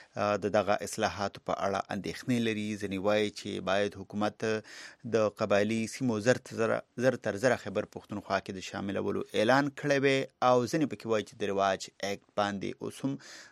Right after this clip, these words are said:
سم پوهه نه دي. خو د قبایلي سیمو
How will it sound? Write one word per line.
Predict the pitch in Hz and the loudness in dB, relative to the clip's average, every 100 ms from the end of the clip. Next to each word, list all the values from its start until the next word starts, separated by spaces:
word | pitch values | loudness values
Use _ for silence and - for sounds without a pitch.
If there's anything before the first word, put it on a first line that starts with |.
| - | -10
سم | - 139 127 | -4 -2 -2
پوهه | 123 - 131 113 117 113 - _ - _ - | -2 2 2 2 -2 -2 -4 _ -20 _ -8
نه | 110 113 113 | -4 0 -2
دي. | 101 98 - - - | -2 -8 -12 -20 -16
خو | - 160 156 - _ - | 0 4 4 0 _ -4
د | 127 143 143 | 6 8 8
قبایلي | - 135 147 160 165 165 | 6 6 8 6 2 -2
سیمو | - - 165 104 | -4 2 4 4